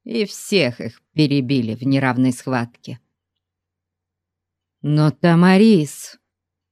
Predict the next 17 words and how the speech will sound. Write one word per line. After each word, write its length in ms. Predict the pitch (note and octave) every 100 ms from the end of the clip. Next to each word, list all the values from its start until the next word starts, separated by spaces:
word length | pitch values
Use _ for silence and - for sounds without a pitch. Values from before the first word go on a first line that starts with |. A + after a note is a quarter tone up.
| _ _ _ _ _ _ _ _ _
когда 380 | C3+ C3 B2+ D3+
её 360 | C#3+ C#3 D#3
людей 360 | C#3+ C#3 D3+ C#3+
убивали, 720 | C3 C#3 C3 F3+ E3+ C#3 C3+ - _ _ _ _
у 120 | D3+
неё 440 | F3+ F#3+ F#3+ G3+ C#3+
на 160 | C#3+
глазах — 760 | C3+ D3 C#3+ C3+ G#3+ F#3+ - _ _ _ _ _ _ _ _ _ _ _ _
она 280 | D3 C#3 C#3
стояла 460 | - C#3+ D3 C#3+
на 120 | C#3+ C#3
ступенях 600 | - C#3 D3+ D3 C#3 B2
дворца 720 | C3 C3+ B2 - E3 E3+ C#3 _ _ _
в 160 | - B2+ E3
обнимку 680 | C#3 C#3 D#3 G#3+ F#3+ - F3+
с 100 | -
Константинусом 1400 | D#3 D#3 - - C3+ C3 - A3 G3+ C#3 A#2+ C3 A#2 B2+